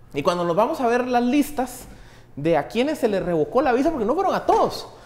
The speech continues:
pero a quienes se les revocó la visa, a los abogados litigantes. O sea, los que ustedes ven sentados en la audi-, en las audiencias litigando los casos en representación de cicic, a los mandatarios de cicic se les revoca la visa.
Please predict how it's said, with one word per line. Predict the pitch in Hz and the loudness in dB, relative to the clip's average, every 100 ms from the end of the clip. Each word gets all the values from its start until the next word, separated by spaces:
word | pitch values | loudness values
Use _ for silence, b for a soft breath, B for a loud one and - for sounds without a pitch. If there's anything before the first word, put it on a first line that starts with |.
| B B | B B
pero | 143 | -2
a | 214 | 0
quienes | 254 339 | 0 0
se | 339 | 2
les | 262 | 4
revocó | 254 233 294 | 4 2 2
la | 339 | 2
visa, | 330 415 - - - - B B B - | 4 2 0 -8 -18 -20 B B B -4
a | |
los | 403 415 | -2 0
abogados | 381 285 240 247 254 | 0 2 2 2 0
litigantes. | 240 240 269 392 370 233 - - - - | -2 -4 -4 -4 -4 -8 -12 -20 -20 -6
O | |
sea, | 175 | -2
los | 208 202 | 0 0
que | 226 202 - - | 0 0 -2 -10
ustedes | - 196 254 277 254 | -6 0 6 6 6
ven | 285 294 | 2 0
sentados | 277 247 285 262 220 | 0 0 0 0 -2
en | 208 | -4
la | 185 | -2
audi-, | 196 240 | -2 0
en | 196 | -2
las | 175 160 | -2 -2
audiencias | 180 247 247 208 226 - - | -2 2 2 2 -2 -6 -8
litigando | 180 185 208 202 233 247 | -6 -2 0 2 2 2
los | 220 196 | 0 0
casos | - 202 - 143 | 0 0 0 -8
en | 131 | -4
representación | 131 120 131 120 113 165 | -4 -4 -8 -10 -10 -6
de | 202 | -4
cicic, | 214 214 | -2 0
a | 214 | 0
los | 208 | -2
mandatarios | 147 123 104 156 196 | -6 -6 -2 -2 -2
de | 190 | -6
cicic | 214 214 254 B B B B | -4 -4 -4 B B B B
se | 180 | 2
les | 165 | 4
revoca | 143 139 127 151 | 2 0 0 0
la | 175 | 2
visa. | 330 - | 2 0